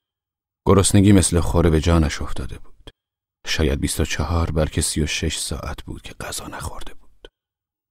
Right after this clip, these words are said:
و هنوز نمی‌دانست. ای بسا هم که هرگز معلومش نمی‌شد. صبح بود یا بعد از ظهر که دستگیرش کردند. از زمان دستگیری غذایی به او نداده بودند.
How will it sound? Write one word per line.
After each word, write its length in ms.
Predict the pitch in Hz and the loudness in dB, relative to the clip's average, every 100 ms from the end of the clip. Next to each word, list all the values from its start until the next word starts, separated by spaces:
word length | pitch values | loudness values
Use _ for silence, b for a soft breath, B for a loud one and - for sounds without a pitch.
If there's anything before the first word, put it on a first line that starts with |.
| _ _ - | _ _ -10
و 60 | |
هنوز 580 | - - 95 82 76 - | -8 -8 -6 -6 -6 -8
نمی‌دانست. 880 | - - - - - - - - - _ _ b b b b b | -10 -12 -14 -16 -18 -20 -18 -18 -20 _ _ b b b b b
ای 140 | 107 101 | 2 4
بسا 300 | 80 - 78 | 2 0 0
هم 180 | 87 | -2
که 160 | 78 82 | -4 -4
هرگز 480 | 85 85 95 98 92 | -4 -6 -6 -6 -4
معلومش 580 | 87 92 90 90 - - | -6 -8 -8 -8 -10 -8
نمی‌شد. 460 | 113 113 - - - _ _ - - _ _ _ _ _ _ _ _ _ | -8 -8 -12 -14 -20 _ _ -20 -20 _ _ _ _ _ _ _ _ _
صبح 360 | - - 80 - - | -2 0 2 4 6
بود 240 | - - - - - _ _ _ _ _ | 6 4 -2 -16 -20 _ _ _ _ _
یا 100 | - | -6
بعد 200 | - - | -4 -6
از 120 | - - | -8 -12
ظهر 360 | - - - | -14 -14 -14
که 60 | - | -12
دستگیرش 520 | - - - - - | -10 -8 -10 -10 -12
کردند. 520 | - - - _ - - _ _ _ _ _ _ _ | -12 -16 -20 _ -20 -20 _ _ _ _ _ _ _
از 140 | 69 76 | -2 2
زمان 340 | 78 82 85 | 4 6 6
دستگیری 500 | 85 80 - 80 90 | 4 2 0 0 2
غذایی 380 | 80 76 80 80 | 0 0 2 2
به 80 | 73 | 0
او 140 | 78 | -2
نداده 440 | 73 73 - - | -2 -4 -8 -14
بودند. 440 | - - - _ | -18 -20 -20 _